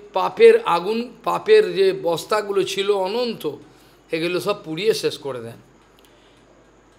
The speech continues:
এটাকে বলে দীক্ষা। "দিব্য জ্ঞান যত দদ্যাৎ কুরিয়াত পাপস্য, পাপস্য সংশয়ম।" এটাকেই দীক্ষা বলা হয়। দিব্য জ্ঞান দেবে,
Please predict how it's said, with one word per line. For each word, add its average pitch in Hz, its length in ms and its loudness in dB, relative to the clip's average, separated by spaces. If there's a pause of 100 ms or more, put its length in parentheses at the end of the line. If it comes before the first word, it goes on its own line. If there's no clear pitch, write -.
(360)
এটাকে 226 260 8
বলে 233 240 4
দীক্ষা। 214 480 -8 (460)
"দিব্য 202 520 4
জ্ঞান 208 280 0
যত 190 500 2
দদ্যাৎ 180 800 0
কুরিয়াত 180 420 -2 (100)
পাপস্য, 156 580 -2 (120)
পাপস্য 156 520 -8
সংশয়ম।" 147 680 -6 (920)
এটাকেই 254 340 6
দীক্ষা 202 440 -4 (220)
বলা 147 280 -4
হয়। 220 320 -2
দিব্য 175 400 -4
জ্ঞান 170 260 -4
দেবে, 170 300 -2